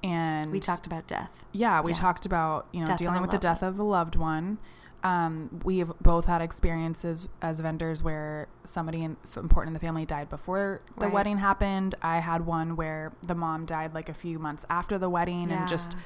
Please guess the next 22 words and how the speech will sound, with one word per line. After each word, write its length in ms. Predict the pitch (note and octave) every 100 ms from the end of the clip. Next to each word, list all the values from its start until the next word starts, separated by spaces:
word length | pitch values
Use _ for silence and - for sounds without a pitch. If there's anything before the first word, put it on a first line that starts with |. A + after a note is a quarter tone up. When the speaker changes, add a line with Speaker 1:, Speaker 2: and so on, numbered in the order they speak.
| - - F#3
Speaker 1:
we 80 | F3+
discussed, 460 | E3 - E3 -
you 60 | E3+
know, 80 | D#3+
how 140 | E3
important 400 | D#3 - - D#3+
the 60 | D#3
photos 420 | G#3 G#3+ G#3+ G#3
were 220 | G#3 G3+
because 300 | G3 G3+ G3+ G3
of 100 | G3
that 120 | F#3+
Speaker 2:
Yes. 80 | G3
Speaker 1:
reason. 420 | G3 G3 F#3+ F#3+
Speaker 2:
Yes, 220 | F#3+ F#3+
that 160 | - F3+
was 100 | F3+
great. 200 | - F#3
Speaker 1:
And 160 | F3+ F3+
so 220 | - F3+
Speaker 2:
Great 100 |
Speaker 1:
we 60 | E3+